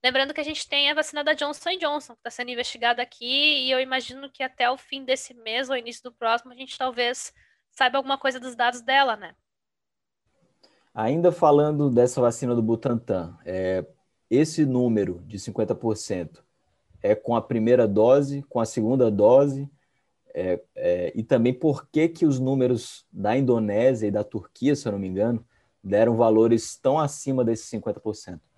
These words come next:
Speaker 1: Esse número de cinquenta por cento, até onde a gente acompanhou, é com o regime completo, né? Tu dá uma dose, faz o espaçamento ali estipulado, dá a segunda dose, daí, depois de um tempo, tu analisa. Então, é sobre o regime completo.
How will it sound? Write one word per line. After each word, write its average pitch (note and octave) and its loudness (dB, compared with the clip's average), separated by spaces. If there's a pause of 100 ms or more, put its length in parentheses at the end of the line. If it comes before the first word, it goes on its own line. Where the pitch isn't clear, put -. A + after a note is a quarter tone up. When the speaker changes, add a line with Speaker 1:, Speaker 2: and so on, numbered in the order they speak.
(1500)
Speaker 1:
Esse C4 -4
número D#4 0
de D#4 -14
cinquenta C#4 -6
por B3 -18
cento, C4+ -8
até C4+ -2
onde B3+ -4
a A3+ -6
gente B3 -12
acompanhou, A#3+ -4
é B3+ 2
com C4 -10
o - -6
regime C4+ -6
completo, C4+ -2
né? G#3 -12
Tu - -20
dá G3+ -2
uma A3+ -4
dose, D#4 2
faz A3+ 0
o A#3 -16
espaçamento A3 -6
ali A3 -4
estipulado, A#3+ 0
dá A#3 2
a - -2
segunda A#3 -8
dose, A3+ 0
daí, A#3+ -2
depois A#3 -8
de A#3 -16
um A#3 -20
tempo, A3+ -12
tu - -12
analisa. A#3 -6 (360)
Então, G#3+ -4
é A3+ 0
sobre A3+ -8
o - -6
regime A#3 -6
completo. B3+ -8